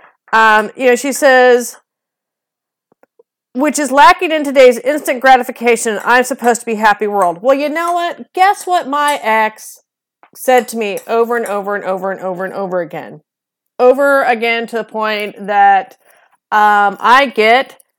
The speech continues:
that no one, you know, everyone deserves happiness,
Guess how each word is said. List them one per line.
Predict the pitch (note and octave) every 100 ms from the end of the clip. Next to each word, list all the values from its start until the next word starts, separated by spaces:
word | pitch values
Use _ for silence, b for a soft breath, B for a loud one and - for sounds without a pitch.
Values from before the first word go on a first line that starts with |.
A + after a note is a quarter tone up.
| _
that | F#3+ G3 G#3 G3+ F#3 - - - _ - _ _ _ _ _ _
no | A#3+ A#3 A#3+
one, | B3 B3+ B3+ C4 B3+ - _ _ _ _ _ _ _ _ -
you | A#3+
know, | G#3+
everyone | - C#4 E4+ D4+ D4
deserves | B3 C4 A#3+ A#3
happiness, | G#3+ A3 D4 E4+ G4 G#4 -